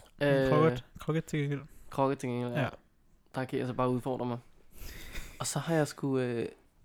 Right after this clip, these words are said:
Speaker 1: ja, så har jeg bare nyt, at det har været sommer, tror jeg.
Speaker 2: Ja.
Speaker 1: Og jeg lige har kunne, øh, puste lidt ud.
Speaker 2: Ja.
Speaker 1: Jeg har været meget nede hos min familie i Sorø.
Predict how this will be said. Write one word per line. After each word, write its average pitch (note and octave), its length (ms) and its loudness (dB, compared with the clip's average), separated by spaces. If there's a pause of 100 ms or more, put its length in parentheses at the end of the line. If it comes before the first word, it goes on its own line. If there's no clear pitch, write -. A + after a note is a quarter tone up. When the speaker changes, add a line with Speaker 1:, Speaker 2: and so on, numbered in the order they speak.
(380)
Speaker 1:
ja, - 80 -8 (100)
så - 140 -8
har C3 120 -4
jeg C3 80 0
bare C#3 140 0
nyt, D3+ 300 2 (160)
at - 160 -6
det D3 80 2
har C#3 60 0
været C#3 140 2
sommer, D3+ 240 0
tror - 200 -2
jeg. D3+ 260 -2
Speaker 2:
Ja. A#2+ 60 2 (180)
Speaker 1:
Og C#3 120 0
jeg C3+ 200 2
lige D3 240 -2
har C#3+ 60 0
kunne, C3+ 380 0
øh, B2+ 220 -2
puste - 320 -4
lidt D3+ 120 0
ud. D3+ 120 0 (240)
Speaker 2:
Ja. D#3 60 0
Speaker 1:
Jeg A2+ 100 0 (340)
har B2 100 -6
været A#2+ 140 0
meget A#2+ 220 2
nede C#3 180 0
hos C#3 220 -8
min A#2+ 220 -4
familie C3 380 -6
i B2 200 -12
Sorø. A3+ 340 -4